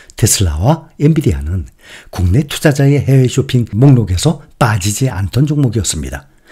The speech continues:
올 들어 글로벌 전기차 산업 성장세 둔화로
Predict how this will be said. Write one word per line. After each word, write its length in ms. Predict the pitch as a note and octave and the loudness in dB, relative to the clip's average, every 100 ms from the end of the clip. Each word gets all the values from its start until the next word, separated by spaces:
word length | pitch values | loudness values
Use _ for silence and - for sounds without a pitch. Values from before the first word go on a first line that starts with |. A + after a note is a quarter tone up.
| - - | -20 0
올 160 | C3 | 2
들어 240 | G#2 A2+ G#2+ | 4 2 2
글로벌 360 | A2 A2+ B2 | 2 4 4
전기차 340 | A2 G#2+ G#2+ G#2+ | 2 0 0 -2
산업 320 | G2+ A2 G#2+ | -2 -2 -4
성장세 580 | - C3+ A#2 G2+ A2+ G#2 | -2 0 0 -2 -4 -2
둔화로 580 | C3 C3+ D#2+ A2 D2 | 0 0 0 -8 -10